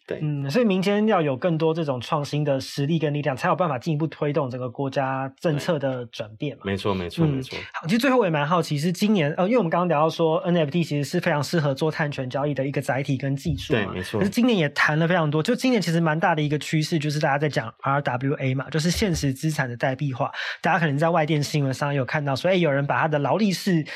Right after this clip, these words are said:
Speaker 2: 就是拿去线上就可以借，借到一笔钱这样子哦。那所以，呃，用N F T去当碳权交易的载体，跟我们今年讨论很多的现实资产代币化R W A，他们之间的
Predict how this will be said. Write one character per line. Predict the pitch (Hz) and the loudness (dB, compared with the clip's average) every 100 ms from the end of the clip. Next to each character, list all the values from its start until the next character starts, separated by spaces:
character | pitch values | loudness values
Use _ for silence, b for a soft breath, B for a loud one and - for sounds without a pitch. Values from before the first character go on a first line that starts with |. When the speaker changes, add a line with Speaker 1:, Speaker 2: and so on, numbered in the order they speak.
| B | B
Speaker 2:
就 | 170 | -2
是 | 175 | 0
拿 | 156 131 | 2 0
去 | - 180 160 | 0 2 2
线 | 151 214 165 | 2 0 0
上 | - 151 | 2 2
就 | 151 160 | 2 0
可 | 143 | -2
以 | |
借， | 123 - 156 | -2 0 0
借 | 139 190 | 0 0
到 | 165 160 | 2 2
一 | 156 | 2
笔 | 131 | -2
钱 | 117 135 123 | -4 -4 0
这 | 156 | 0
样 | 127 | -2
子 | 120 | -6
哦。 | - B B B | -10 B B B
那 | 247 | 0
所 | 262 | 0
以， | 165 B B B 190 | -2 B B B 0
呃， | 190 185 _ _ _ _ - | 0 -2 _ _ _ _ -2
用 | 262 240 - | 0 2 2
N | 208 | 2
F | 196 165 | 2 4
T | 175 | 2
去 | 180 180 | 2 0
当 | 170 156 156 | 2 2 0
碳 | 151 175 | 0 -2
权 | 151 135 | 0 0
交 | 147 160 | 2 2
易 | |
的 | 143 | 0
载 | 135 131 143 | -2 -2 0
体， | 151 | -2
跟 | 135 170 175 | 2 2 2
我 | 139 | 0
们 | 131 135 | 0 0
今 | 202 | 2
年 | 214 160 | 2 2
讨 | - 139 | 0 0
论 | 180 196 | 2 0
很 | 156 135 | -2 0
多 | 160 | 0
的 | 156 147 | 2 0
现 | - 160 | 0 -2
实 | - 135 | -2 -6
资 | - 156 | -4 -6
产 | 156 120 - | -4 -8 -6
代 | - 120 | -2 0
币 | 131 | 2
化 | 135 147 | 2 0
R | 131 135 | 0 0
W | 127 131 | 0 0
A， | 143 | 2
他 | 208 | 2
们 | 214 | 0
之 | 208 | 0
间 | 202 214 | 0 2
的 | 165 | 2